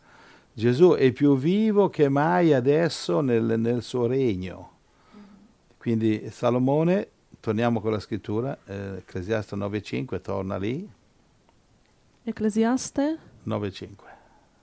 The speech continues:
Speaker 2: Nove cinque. "I viventi infatti sanno che moriranno, ma i morti non sanno nulla. Per loro non c'è più alcuna ricompensa, perché la loro memoria è dimenticata."
Speaker 1: Ecco, quindi questa era la conoscenza di quel tempo.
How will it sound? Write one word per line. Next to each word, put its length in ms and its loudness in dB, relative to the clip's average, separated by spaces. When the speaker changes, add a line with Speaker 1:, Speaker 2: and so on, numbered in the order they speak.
Speaker 2:
Nove 360 0
cinque. 500 -6
"I 80 2
viventi 480 0
infatti 560 0
sanno 480 2
che 140 -4
moriranno, 720 0
ma 120 2
i 80 2
morti 340 0
non 180 0
sanno 380 0
nulla. 520 2
Per 160 2
loro 260 8
non 200 4
c'è 160 -2
più 180 0
alcuna 380 0
ricompensa, 800 -2
perché 300 -4
la 120 -4
loro 200 4
memoria 640 2
è 100 -2
dimenticata." 840 -4
Speaker 1:
Ecco, 460 -6
quindi 280 2
questa 420 2
era 280 4
la 100 6
conoscenza 720 2
di 100 2
quel 200 0
tempo. 500 -8